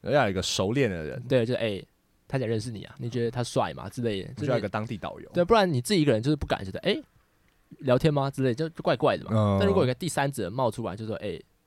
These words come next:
Speaker 2: 你觉得他怎么样？之类的，我觉得就还好。
Speaker 1: 啊，需要那种街头丘比特。
Speaker 2: 对啊，他就是那个助攻王，
Speaker 1: 嗯。
Speaker 2: 而且是那种，呃，我现在在篮筐的旁边，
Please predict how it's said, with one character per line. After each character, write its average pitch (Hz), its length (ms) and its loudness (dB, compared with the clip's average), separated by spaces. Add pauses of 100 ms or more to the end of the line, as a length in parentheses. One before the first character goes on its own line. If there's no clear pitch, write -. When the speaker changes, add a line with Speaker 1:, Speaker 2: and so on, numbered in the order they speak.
(280)
Speaker 2:
你 120 100 -10
觉 113 100 -4
得 110 60 -2
他 110 120 -6
怎 107 100 -10
么 87 60 -10
样？ 87 180 -10
之 110 120 -12
类 101 120 -4
的， 95 60 -6
我 101 80 -6
觉 110 80 -4
得 110 60 0
就 117 80 -2
还 67 200 -10
好。 - 160 -14 (120)
Speaker 1:
啊， 82 680 -6
需 131 140 -4
要 120 140 4
那 120 80 -2
种 92 200 -2 (120)
街 147 240 2
头 92 280 -2
丘 95 240 -4
比 - 200 -18
特。 69 200 -8 (300)
Speaker 2:
对 147 100 8
啊， 139 220 6
他 170 80 2
就 175 100 -2
是 170 60 -4
那 170 80 -2
个 123 240 -2 (140)
助 180 120 0
攻 131 200 4
王， 92 140 -6
Speaker 1:
嗯。 - 120 -18
Speaker 2:
而 185 100 2
且 175 60 0
是 196 80 2
那 190 80 4
种， 123 260 0 (200)
呃， 120 180 0
我 117 160 0
现 165 100 -4
在 156 80 0
在 156 160 -2
篮 113 200 -6
筐 120 180 -6
的 117 80 -6
旁 80 240 -12
边， 69 180 -14